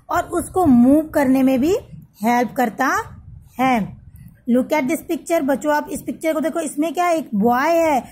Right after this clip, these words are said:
जो क्या कर रहा है? हमारी neck के, अपने, हमारे neck की हेल्प से वो अपने head को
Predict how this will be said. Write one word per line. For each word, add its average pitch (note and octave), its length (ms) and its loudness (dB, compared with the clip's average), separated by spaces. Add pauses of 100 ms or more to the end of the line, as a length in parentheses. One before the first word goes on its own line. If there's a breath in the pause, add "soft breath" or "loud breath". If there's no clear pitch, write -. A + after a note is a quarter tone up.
(220 loud breath)
जो C#4+ 140 0
क्या D4 220 -2
कर E4+ 220 -2
रहा F4 140 0
है? D#4+ 260 0 (360 loud breath)
हमारी C#4+ 340 0
neck C#4 440 4
के, F#4 80 -4
अपने, D#4+ 680 -4
हमारे C4+ 320 2
neck C#4 360 2
की F#4 80 -4
हेल्प D4+ 320 0
से E4+ 320 0 (440 loud breath)
वो C4+ 80 2
अपने D#4+ 300 0
head A#3 340 0
को G4+ 340 -2